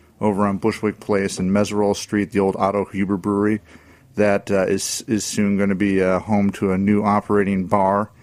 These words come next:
beer bar itself, the Well. So, um, there's a lot of beer history. And some of it is right under people's feet, and they don't realize it. You know, I don't know if the people living at Schaefer Landing know that Schaefer Landing is made,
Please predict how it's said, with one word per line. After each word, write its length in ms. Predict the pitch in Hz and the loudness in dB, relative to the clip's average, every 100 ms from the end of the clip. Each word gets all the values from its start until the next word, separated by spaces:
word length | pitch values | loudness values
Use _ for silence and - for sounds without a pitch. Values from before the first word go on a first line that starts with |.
| - - - | -20 -20 -10
beer 200 | - 104 | -2 0
bar 200 | 87 101 | 2 0
itself, 460 | 98 - 107 95 - | 0 -2 0 0 -2
the 80 | 104 | -4
Well. 380 | 90 95 107 113 | 0 0 0 -4
So, 420 | - 107 92 - - - - _ 95 | -4 0 0 -2 -12 -20 -20 _ -2
um, 300 | 101 95 92 | 0 0 0
there's 180 | 113 | -2
a 60 | 110 | -2
lot 500 | 90 92 98 87 - | -4 -2 0 0 -4
of 120 | 85 | -6
beer 160 | 92 85 | -6 -6
history. 500 | 95 90 - 78 - - - - - | -6 -10 -8 -8 -10 -16 -20 -20 -4
And 280 | 110 113 113 | 0 0 0
some 180 | 160 | -2
of 120 | 160 131 | 0 0
it 180 | 101 - | 0 0
is 260 | 117 95 - | -2 -2 -2
right 200 | 110 120 | 0 2
under 220 | 113 104 | 2 0
people's 400 | - 110 98 92 | 0 -2 -2 -6
feet, 240 | - 107 107 | -2 -2 0
and 100 | 95 | 0
they 60 | |
don't 200 | 98 95 | 0 0
realize 500 | 98 95 90 85 - | 0 2 2 0 -4
it. 60 | - | -6
You 80 | 95 | -4
know, 240 | 90 90 - - - | -2 -4 -8 -20 -4
I 60 | 110 | 0
don't 160 | 110 | 2
know 80 | 110 | 0
if 80 | 90 | -2
the 80 | 90 | -4
people 400 | 117 110 98 98 | -2 0 0 2
living 300 | 104 101 95 | 2 0 -2
at 100 | 92 | -2
Schaefer 460 | - 110 - 101 | 0 0 0 -2
Landing 560 | 92 98 104 107 117 101 | 0 0 2 0 0 0
know 180 | 98 98 | 2 0
that 200 | 117 - | -2 -4
Schaefer 360 | 110 101 98 | -2 -2 -2
Landing 400 | 95 98 95 92 | -2 0 0 -2
is 140 | 87 104 | -4 -4
made, 280 | 98 92 | -4 -6